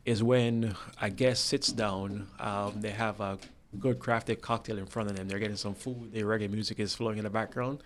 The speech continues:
and they're unintentionally swaying. At that point in time, I know they've stopped thinking about where they are and start to being immersed in the experience.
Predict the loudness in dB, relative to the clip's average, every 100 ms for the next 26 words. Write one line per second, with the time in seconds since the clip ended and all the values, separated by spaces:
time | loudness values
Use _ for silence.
0 | -18 -20 -20 -20 -16 -4 2 2 2 2
1 | 2 0 -2 -2 -2 0 0 0 -2 -4
2 | -14 -20 -20 _ -20 -20 -20 -20 -20 -20
3 | -20 _ _ -20 -16 -4 -2 4 4 4
4 | 2 2 4 4 6 4 2 2 0 0
5 | -4 -6 -4 2 4 4 0 -6 -2 0
6 | 2 2 2 0 -2 -2 -4 -6 -10 -14
7 | -14 -6 -4 0 0 0 -2 -2 -2 -4
8 | -4 -4 -2 -2 -2 -4 -6 -6 -4 -4
9 | -6 -8 -8 -8